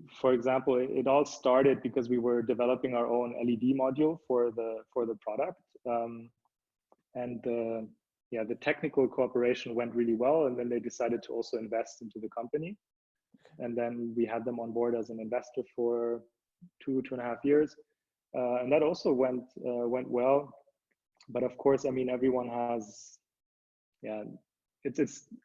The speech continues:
sometimes challenging to align all of the, the interests, I would say, or the different perspectives. And then, um,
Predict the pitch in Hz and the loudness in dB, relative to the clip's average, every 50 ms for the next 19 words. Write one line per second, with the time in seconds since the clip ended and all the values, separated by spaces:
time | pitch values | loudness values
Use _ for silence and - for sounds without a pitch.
0 | - - - 165 170 180 165 139 - - 143 135 135 139 131 117 120 123 117 - | -6 0 0 2 4 4 2 2 2 2 2 4 4 4 2 0 -2 -4 -4 -4
1 | - 123 117 117 120 123 117 117 117 113 113 117 113 104 104 117 110 110 110 113 | -4 -2 2 4 4 4 4 2 -2 -2 -2 -2 -2 -4 -4 -4 -4 -2 -4 -4
2 | 107 - - - - 117 110 - - 95 98 - - - - - - - 107 - | -6 -8 -10 -8 -8 -8 -8 -6 -6 -6 -6 -8 -14 -20 -18 -16 -14 -14 -14 -14
3 | - - 58 - - _ _ _ _ _ _ _ _ _ _ _ _ _ _ _ | -14 -14 -14 -14 -14 _ _ _ _ _ _ _ _ _ _ _ _ _ _ _
4 | - 113 104 113 104 117 110 - - 110 - - 104 - - 104 95 - - - | -8 -8 -6 -4 -2 -2 -2 -4 -6 -12 -8 -10 -10 -8 -4 -6 -6 -6 -6 -18
5 | - - - - - _ _ _ _ _ _ _ _ _ _ - 135 120 120 123 | -20 -20 -20 -20 -20 _ _ _ _ _ _ _ _ _ _ -6 -2 -2 0 0
6 | 123 120 120 120 113 - - _ _ _ _ _ _ _ _ _ _ _ _ _ | -2 -2 -4 -4 -6 -8 -14 _ _ _ _ _ _ _ _ _ _ _ _ _
7 | - _ _ - - - - 127 123 127 131 131 127 127 127 131 - - - - | -20 _ _ -20 -14 -6 -2 -2 0 0 0 -2 -2 -2 -4 -4 -6 -10 -16 -20
8 | _ _ - 120 117 117 117 117 117 120 117 117 113 113 110 117 | _ _ -6 -4 -4 -2 -2 -2 -4 -4 -6 -6 -6 -6 -8 -8